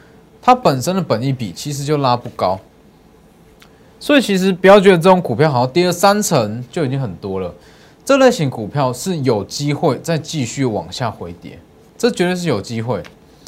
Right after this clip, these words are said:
所以像这些，你就是要利用像是大盘面对到系统性的风险，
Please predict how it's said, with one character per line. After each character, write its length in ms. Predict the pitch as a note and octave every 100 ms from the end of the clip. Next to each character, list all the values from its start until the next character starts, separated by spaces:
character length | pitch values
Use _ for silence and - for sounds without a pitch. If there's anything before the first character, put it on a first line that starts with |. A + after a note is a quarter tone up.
| - _ - _
所 160 | - D4+
以 20 |
像 180 | C#4 B3+
这 140 | B3
些， 340 | A#3 G3 F#3 F3+ - _ _ _ _ - _ _ _ _ _ - _
你 140 | C#3+ C3+
就 100 | F#3+
是 60 |
要 80 | G#3+
利 220 | G3 G3
用 200 | E3 C#3+
像 180 | C3 D#3
是 60 | C#3+
大 240 | E3+ C3
盘 220 | G#2+ F2
面 200 | A2+ D3+
对 160 | C#3+ D3
到 220 | C#3 C3+
系 140 | B2+
统 120 | E3 A2+
性 160 | C#3+
的 60 | C3
风 260 | - B2+
险， 240 | C3+ -